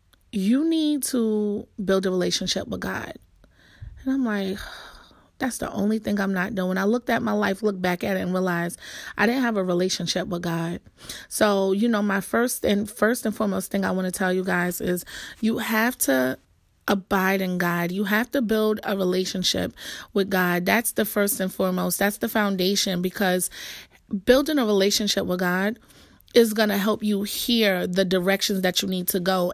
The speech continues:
into becoming an entrepreneur and also into finding your purpose. And the only way I feel like you can find your purpose and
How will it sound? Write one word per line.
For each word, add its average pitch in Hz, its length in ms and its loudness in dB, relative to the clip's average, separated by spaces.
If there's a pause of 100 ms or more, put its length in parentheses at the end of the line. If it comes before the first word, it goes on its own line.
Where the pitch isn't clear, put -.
into 196 260 0
becoming 196 540 0
an 180 140 -2
entrepreneur 185 760 0
and 196 200 0
also 226 360 0
into 196 380 0 (320)
finding 208 480 2
your 180 140 2
purpose. - 720 0 (400)
And 196 480 2 (160)
the 208 260 2
only 262 280 4
way 233 160 4
I 214 80 4
feel 240 140 -4
like 208 180 2
you 214 60 -4
can 202 160 -2
find 208 340 2
your 202 120 2
purpose 196 520 2
and 185 340 0